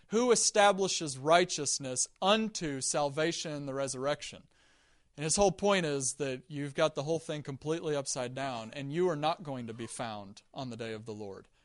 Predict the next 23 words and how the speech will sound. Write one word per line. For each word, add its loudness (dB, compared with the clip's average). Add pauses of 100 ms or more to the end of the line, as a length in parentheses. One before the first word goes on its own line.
and -6
you -4
are -4
not 0
going -8
to -10
be -10
raised -6
from -12
the -10
dead, -8 (760)
and -4
the -2
host 2
of -6
heaven 0
is -6
not -2
going -8
to -12
rejoice -8
over -10
you. -10